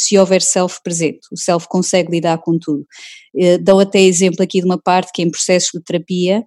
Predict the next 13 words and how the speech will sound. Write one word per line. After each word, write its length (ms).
em 360
que 360
nós 180
podemos 220
a 60
fazer 260
uma 120
distinção, 500
nós 160
podemos 260
ter 120
uma 140
pessoa 400